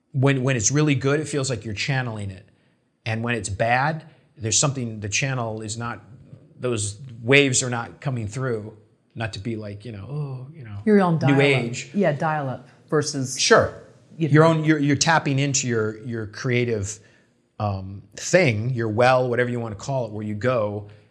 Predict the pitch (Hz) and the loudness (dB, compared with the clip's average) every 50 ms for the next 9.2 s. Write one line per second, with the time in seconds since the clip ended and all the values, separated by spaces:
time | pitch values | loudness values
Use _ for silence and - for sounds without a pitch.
0 | _ _ - - 113 110 107 104 107 104 104 104 107 107 104 104 110 104 - - | _ _ -10 -8 -6 -6 -4 -6 -6 -8 -8 -10 -10 -12 -12 -10 -6 -2 0 0
1 | - - - 110 101 - - 113 107 - - 117 107 101 - - - - - - | 0 0 -4 -8 -8 -6 -8 -8 -10 -12 -12 -12 -10 -8 -8 -8 -8 -8 -10 -12
2 | _ _ 165 170 170 165 160 160 170 165 160 160 165 151 131 120 110 110 98 - | _ _ -4 0 0 0 2 2 0 0 0 -2 -4 -6 -8 -8 -6 -4 -2 0
3 | - - 147 139 123 107 101 - 113 104 98 98 - - - - - 123 110 107 | 0 0 0 0 -2 -4 -6 -8 -10 -12 -14 -14 -16 -20 -20 -20 -16 -16 -14 -14
4 | 104 104 - 131 120 110 - - 131 139 139 120 131 123 120 117 107 - - 147 | -14 -12 -8 -6 -6 -4 -2 2 4 4 4 4 2 0 0 2 0 0 0 0
5 | 139 131 117 113 110 110 107 101 104 - - - _ _ _ _ _ - 113 131 | -2 -2 -4 -4 -4 -6 -6 -8 -10 -14 -20 -20 _ _ _ _ _ 2 2 2
6 | 165 170 - - 139 120 104 104 104 101 98 - 113 92 101 95 92 95 92 95 | 2 2 0 -2 -2 0 0 -2 -2 -4 -4 -6 -8 -10 -10 -8 -8 -8 -10 -10
7 | 98 98 - 107 107 104 - - _ _ _ _ _ _ _ _ _ _ _ _ | -10 -10 -10 -12 -14 -14 -16 -20 _ _ _ _ _ _ _ _ _ _ _ _
8 | _ - - 117 104 92 87 - _ _ _ _ - 120 127 139 147 143 135 120 | _ -8 -6 -6 -6 -6 -10 -14 _ _ _ _ -4 0 2 4 4 4 4 2
9 | 123 117 113 101 | -2 -4 -6 -8